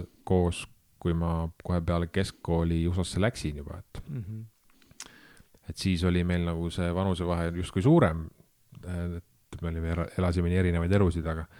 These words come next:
Speaker 1: aga tänaseks me oleme nagu saanud samale levelile ja ta on väga palju mind,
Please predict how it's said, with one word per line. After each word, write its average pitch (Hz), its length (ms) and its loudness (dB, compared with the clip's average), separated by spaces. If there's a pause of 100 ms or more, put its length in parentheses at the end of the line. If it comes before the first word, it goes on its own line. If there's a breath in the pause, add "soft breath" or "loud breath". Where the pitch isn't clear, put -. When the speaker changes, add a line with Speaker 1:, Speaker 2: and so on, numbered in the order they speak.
(720 soft breath)
Speaker 1:
aga 82 200 -6
tänaseks 90 520 -2
me 87 80 -2
oleme 85 240 -2
nagu 87 240 -4
saanud 92 400 0
samale 82 400 -2 (540)
levelile 82 580 -2
ja 82 100 -2
ta 98 220 2
on 101 300 2
väga 123 220 4
palju 90 280 4
mind, 78 200 -2